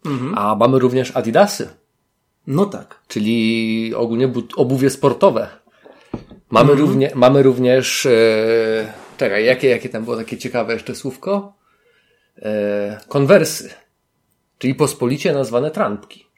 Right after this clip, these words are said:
Speaker 1: Tak się mówi?
Speaker 2: Tak się mówi.
Speaker 1: O kurczę, o Adiasach i polu-, tych to wiedziałem, ale że konwersy to trampki?
Speaker 2: Tak.
Speaker 1: Naprawdę?
Speaker 2: Tak. A martensy? Najznamienitsze glany.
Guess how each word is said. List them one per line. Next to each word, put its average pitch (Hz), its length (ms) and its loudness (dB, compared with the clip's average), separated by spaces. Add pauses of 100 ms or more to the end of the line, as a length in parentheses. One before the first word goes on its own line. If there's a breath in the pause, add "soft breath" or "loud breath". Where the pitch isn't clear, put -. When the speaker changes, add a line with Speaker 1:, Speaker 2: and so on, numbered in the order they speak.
(400)
Speaker 1:
Tak - 120 -10
się 127 100 -6
mówi? 165 360 -6
Speaker 2:
Tak 101 180 -8
się - 120 -8
mówi. 170 380 -4
Speaker 1:
O 220 80 -2
kurczę, 127 300 -4
o 135 60 0
Adiasach 208 380 -4
i 208 60 -2
polu-, 151 300 -8
tych 202 220 -8
to 190 120 -6
wiedziałem, 135 400 -6
ale 131 280 -4
że 131 100 -10 (260)
konwersy 139 460 -10
to 135 100 -8
trampki? 208 400 -8 (160)
Speaker 2:
Tak. - 100 -2
Speaker 1:
Naprawdę? 160 540 -4 (120)
Speaker 2:
Tak. - 320 -8 (260)
A 110 120 2
martensy? 131 680 2 (1500)
Najznamienitsze 123 880 2
glany. 139 320 -2